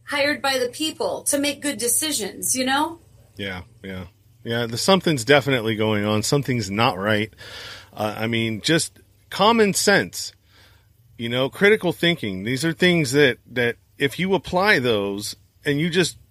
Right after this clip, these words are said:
Speaker 2: telescope back a little bit and take a look at what's going on, it should, it,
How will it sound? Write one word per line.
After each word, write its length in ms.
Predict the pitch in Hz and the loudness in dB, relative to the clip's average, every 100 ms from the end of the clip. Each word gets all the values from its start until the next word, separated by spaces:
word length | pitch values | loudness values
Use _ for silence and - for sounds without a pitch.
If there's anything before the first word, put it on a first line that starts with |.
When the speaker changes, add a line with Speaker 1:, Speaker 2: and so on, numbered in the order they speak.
| _ _ | _ _
Speaker 2:
telescope 560 | - 180 190 - 175 117 | -4 0 0 2 0 2
back 260 | 123 139 113 | 4 4 2
a 40 | |
little 260 | 98 101 98 | -6 -6 -2
bit 260 | 107 110 | 0 0
and 160 | 120 127 | -2 0
take 200 | 208 214 | 0 2
a 60 | |
look 240 | 185 202 208 | 0 0 0
at 100 | 131 | -4
what's 180 | 117 - | -4 -4
going 320 | 123 120 107 | -4 -2 0
on, 320 | 139 95 90 - - - - _ - | -2 -2 -8 -14 -20 -20 -20 _ -20
it 460 | - _ _ - | -20 _ _ -4
should, 400 | - - 240 151 - _ | 0 2 2 0 -14 _
it, 240 | 180 - | -8 -4